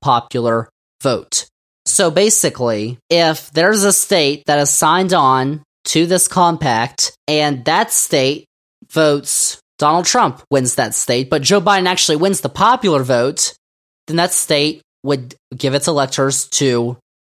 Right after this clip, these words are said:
Joe Biden. So far, fifteen states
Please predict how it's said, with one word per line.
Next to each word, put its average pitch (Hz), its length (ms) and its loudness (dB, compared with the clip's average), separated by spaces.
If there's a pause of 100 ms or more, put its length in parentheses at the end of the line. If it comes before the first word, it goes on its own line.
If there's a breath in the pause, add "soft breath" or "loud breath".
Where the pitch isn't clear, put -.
(140)
Joe 127 180 -2
Biden. 120 380 -2 (360)
So 269 300 0
far, 165 560 2 (440)
fifteen 214 420 0
states - 600 -2